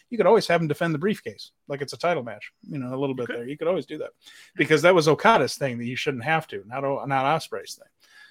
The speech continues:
Speaker 1: So, yeah, there's ways.
Speaker 2: So,
Speaker 1: So,
Speaker 2: so
Speaker 1: um,
Speaker 2: the Philadelphia show is super hot because we have completely pivoted to talk
Speaker 1: Yeah.
Speaker 2: about Forbidden Door off
Speaker 1: Yeah,
Speaker 2: the
Speaker 1: sorry, yes.
Speaker 2: <laughs> But we will get back to this. I'm gonna go with, uh, I'm gonna go Juice Robinson on this one.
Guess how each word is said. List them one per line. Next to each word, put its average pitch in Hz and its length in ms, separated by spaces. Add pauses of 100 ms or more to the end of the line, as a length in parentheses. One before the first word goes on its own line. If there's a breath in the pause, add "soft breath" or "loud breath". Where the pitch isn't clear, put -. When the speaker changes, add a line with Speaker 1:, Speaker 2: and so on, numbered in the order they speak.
(140 soft breath)
Speaker 1:
So, 135 340
yeah, 277 220
there's 214 240
ways. 196 260
Speaker 2:
So, 156 320
Speaker 1:
So, 156 80
Speaker 2:
so 151 80
Speaker 1:
um, 240 60
Speaker 2:
the 240 80
Philadelphia 233 680
show 185 260
is 180 80
super 170 260
hot 170 360
because 151 280
we 151 140
have 151 260 (300)
completely 156 380
pivoted 151 480 (220 soft breath)
to - 80
talk 147 160
Speaker 1:
Yeah. 196 140
Speaker 2:
about - 120
Forbidden 147 300
Door 147 240
off 143 180
Speaker 1:
Yeah, 180 200
Speaker 2:
the 139 40
Speaker 1:
sorry, 147 280
yes. 139 180 (140)
Speaker 2:
<laughs> - 960
But 208 640
we 185 180
will 196 140
get 190 140
back 175 260
to 180 60
this. 170 200 (280 loud breath)
I'm 233 100
gonna 302 140
go 311 180
with, 262 120
uh, 262 300
I'm 254 100
gonna 277 140
go 269 120
Juice - 260
Robinson 175 440
on 127 120
this 131 200
one. 127 160